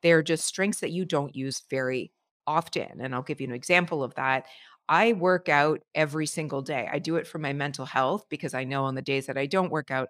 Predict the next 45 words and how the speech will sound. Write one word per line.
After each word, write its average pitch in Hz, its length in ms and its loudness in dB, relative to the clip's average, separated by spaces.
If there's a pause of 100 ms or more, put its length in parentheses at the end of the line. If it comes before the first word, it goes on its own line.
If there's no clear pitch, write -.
I 135 60 -10
feel 151 440 -2
like 127 300 -4 (180)
garbage. 156 640 0 (320)
Now, 170 240 2 (220)
you 190 120 0
would 190 160 -2
think 359 200 0
somebody 147 440 2
who 139 160 -6
works 139 240 -2
out 135 140 4
every 135 220 0
day 131 320 0
and 139 160 -2
that 117 180 -2
watches 127 400 -2
their 135 140 -2
diet 196 520 6
and - 80 -6
makes 127 160 -6
sure 135 140 -2
they 131 80 0
get 123 140 -2
enough 113 240 -4
sleep, 190 340 -2
you 175 60 -4
would 180 180 -2
think 339 220 -2
that 170 160 -6
that 151 240 2 (140)
type 175 180 -4
of 151 120 -14
person - 520 0 (500)
is 160 340 2 (400)
high 180 460 2
in 151 140 -6
self-regulation, 127 1000 -4
which 135 180 -6
is 127 140 -4
one 143 220 -2
of 135 100 -4
the 123 100 -10
character 165 380 0
strengths. - 400 -10